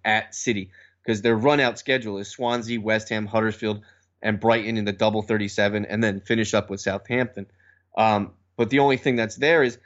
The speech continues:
how much are you gonna invest in the viable names? You know, they play United in thirty-three, and then they play Spurs in thirty-four. Um, they can clinch the title by then. So after that, and after that, we'll, we'll know what, how far they're going in the Champions League, because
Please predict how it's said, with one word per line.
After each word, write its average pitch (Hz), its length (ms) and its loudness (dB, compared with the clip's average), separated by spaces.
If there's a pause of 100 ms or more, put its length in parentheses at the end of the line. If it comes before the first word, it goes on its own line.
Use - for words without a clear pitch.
(400)
how - 280 0
much 165 240 0
are 151 60 -2
you 139 120 -2
gonna 127 160 0
invest 120 440 0
in 113 240 -6
the 107 80 -2
viable 110 480 2
names? 107 420 -2 (300)
You 107 80 -8
know, 107 160 0
they 113 160 0
play 139 200 2
United 123 600 2
in 117 140 -10
thirty-three, 110 680 -2
and 107 120 -6
then 107 80 -2
they 107 100 -2
play 110 200 -2
Spurs 107 400 2
in 107 100 -2
thirty-four. 101 760 2 (580)
Um, 98 360 2 (260)
they 135 120 2
can 135 160 2
clinch - 440 -2
the 113 100 -4
title 110 340 0
by 95 180 -6
then. 92 180 -10 (300)
So 110 420 0 (120)
after 139 400 0
that, 113 440 -2 (280)
and 110 360 -2 (120)
after 123 300 0
that, 120 140 2
we'll, 117 200 -2
we'll 120 200 0
know 120 160 4
what, 117 320 2
how 120 180 0
far 117 260 2
they're 110 120 0
going 110 280 -2
in 101 80 -4
the 101 60 -6
Champions 113 460 -4
League, 107 180 -2
because 104 340 -6